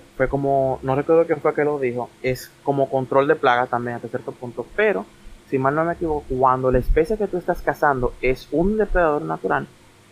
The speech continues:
pues, eh, tú no lo puedes hacer así a troche y moche como te dé la gana. Tú tienes que hacerlo en una temporada de caza, y también cuando tú eres un cazador, que el estado te verificó como uno y estás en temporada de caza,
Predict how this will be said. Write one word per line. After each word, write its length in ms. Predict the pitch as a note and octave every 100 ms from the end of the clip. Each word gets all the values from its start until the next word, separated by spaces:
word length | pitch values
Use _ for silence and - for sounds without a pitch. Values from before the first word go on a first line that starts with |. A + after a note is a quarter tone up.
| -
pues, 520 | C#3+ C3+ B2+ - - -
eh, 440 | B2+ A#2+ A#2 A#2 -
tú 80 | D#3+
no 80 |
lo 100 | E3+ D#3
puedes 220 | D3 C#3+
hacer 200 | C3 C#3
así 180 | C3 C3
a 80 | B2
troche 280 | B2 B2
y 20 | A#2
moche 240 | A#2 A#2+
como 160 | A#2 A#2
te 80 | A2
dé 100 | G#2
la 100 | G2+
gana. 220 | F#2+ F#2
Tú 60 | A#2
tienes 300 | A#2+ A#2+ B2 -
que 240 | A#2+ A#2 - -
hacerlo 560 | A#2 - C3 C3 C3 -
en 280 | A#2+ A#2 A2+ -
una 160 | B2 B2+
temporada 540 | B2 A#2 A2+ A#2 D#3+
de 100 | E3+
caza, 340 | F#3 E3 E3 - - - - -
y 160 | D3+
también 540 | D3+ E3+ E3 C#3+ C3+ C3
cuando 340 | C3 C3 B2+ A#2+ - - -
tú 140 | C#3
eres 240 | E3+ F#3+ -
un 280 | F3 F#3+ G3
cazador, 680 | G3+ F#3 F3 D3+ D#3 C3 B2+ -
que 80 | B2
el 60 | A#2
estado 360 | A#2 B2+ C#3+
te 120 | D#3 D3
verificó 380 | C3+ C3 C#3
como 300 | C#3 C#3 C#3
uno 300 | C#3 C3+ B2 -
y 80 | A#2+
estás 180 | A#2 C3+
en 80 |
temporada 360 | C#3 C3+ C3+ B2+
de 100 | B2
caza, 420 | D3 E3 D#3 -